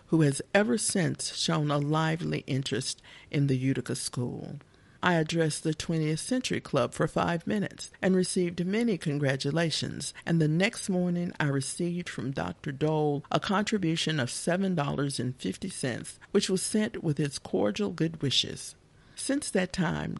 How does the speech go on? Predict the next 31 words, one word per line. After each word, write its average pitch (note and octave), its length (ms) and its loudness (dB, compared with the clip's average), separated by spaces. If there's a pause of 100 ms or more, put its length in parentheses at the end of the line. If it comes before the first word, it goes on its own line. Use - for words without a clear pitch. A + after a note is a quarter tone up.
Doctor E3 320 2
Dole, D3+ 540 0 (140)
Mister F#3 300 4
Meade, E3+ 420 2
and F#3+ 220 2
others C#3 460 -2
whom D#3 240 0
I - 240 0
was C3+ 240 -2
fortunate C#3 600 0
enough A#2+ 360 -2 (320)
to F3+ 120 0
meet G3+ 200 6
at G#3 140 2
the - 80 -2
club A2+ 400 -2 (140)
have D#3+ 260 2
been C#3 160 2
constant G#3+ 640 -2
friends C#3+ 480 -2
and C3+ 160 0
supporters D3+ 640 -2 (100)
of - 140 -8
my B2 160 -2
work. - 480 -8 (880)
Meanwhile, F#3 720 4
the D3+ 80 2
school G#3+ 440 4
was D3 220 0
not D#3+ 220 0
prospering C#3+ 800 0